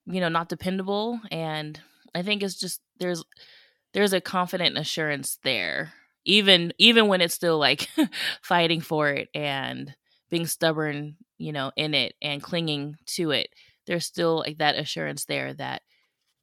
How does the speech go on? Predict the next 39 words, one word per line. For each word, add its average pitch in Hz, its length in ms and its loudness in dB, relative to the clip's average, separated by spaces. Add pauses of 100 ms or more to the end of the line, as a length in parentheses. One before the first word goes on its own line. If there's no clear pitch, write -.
(220)
that 160 100 -2
we 156 140 0
can 160 140 -6
have 151 240 -2
that, 143 280 -2
that 143 140 -10
hope - 320 -8
in 139 300 -8 (580)
the 160 80 -4
one 160 140 -2
who 165 80 -2
created 143 580 -4
us - 400 -6 (220)
and 156 120 -6
who 165 100 -2
created 156 460 -4
all 139 180 0
things. - 600 -8 (600)
And, 139 300 -4
and 147 80 -4
I 147 100 -4
think 156 220 -8
that 147 220 -2 (200)
that's 147 260 -6
just, 151 300 -8 (280)
like, 233 100 0
I'm, 254 140 4
I'm 226 320 0
just, 262 160 -4
even 285 220 2
in, 247 80 2
like, 196 180 -2
the, 160 300 2
the 156 100 -2
hardest, 185 460 -4
darkest, 156 600 -2 (340)
most 175 180 -4
challenging 170 360 -2
situations, 147 920 -4